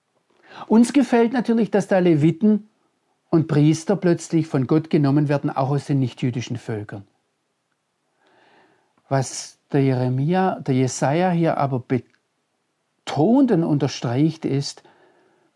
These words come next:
dass das Volk Israel Bestand haben wird. Und dem widerspricht der Großteil unserer christlichen Theologie, weil wir Israel entweder auflösen, indem wir Israel sind,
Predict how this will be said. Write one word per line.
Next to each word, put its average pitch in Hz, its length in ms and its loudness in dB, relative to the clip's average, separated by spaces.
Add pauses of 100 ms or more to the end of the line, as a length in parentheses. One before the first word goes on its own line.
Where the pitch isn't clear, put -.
(600)
dass - 520 -2 (500)
das - 220 -8
Volk 170 520 -2
Israel 165 480 -2
Bestand 139 640 -4
haben 127 380 -6
wird. - 320 -18 (880)
Und 135 100 -8
dem 156 160 0
widerspricht 170 640 -4
der 147 80 -2
Großteil 151 540 -4
unserer 147 260 -6
christlichen 139 540 -8
Theologie, 123 680 -6
weil 120 180 -6
wir 127 100 -6
Israel 143 380 -4
entweder 151 400 -2
auflösen, 170 560 0
indem 120 380 -2
wir 156 240 0
Israel 190 420 -4
sind, 202 280 -4